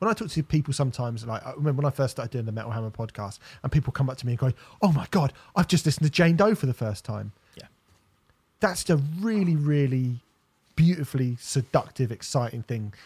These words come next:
Speaker 1: I'm excited by other people's excitement of stuff. And I'm not the biggest blues and country Americana fan in the world, but hearing people who have just discovered it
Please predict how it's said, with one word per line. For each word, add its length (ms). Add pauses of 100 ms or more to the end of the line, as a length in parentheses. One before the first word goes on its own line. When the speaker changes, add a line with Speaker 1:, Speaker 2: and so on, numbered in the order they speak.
(520)
Speaker 1:
I'm 220
excited 520
by 160
other 240
people's 480
excitement 560
of 100
stuff. 360 (260)
And 80
I'm 120
not 120
the 60
biggest 400
blues 340
and 100
country 560 (320)
Americana 840 (960)
fan 380
in 80
the 60
world, 360
but 140
hearing 460
people 400
who 380 (720)
have 240
just 240
discovered 460
it 180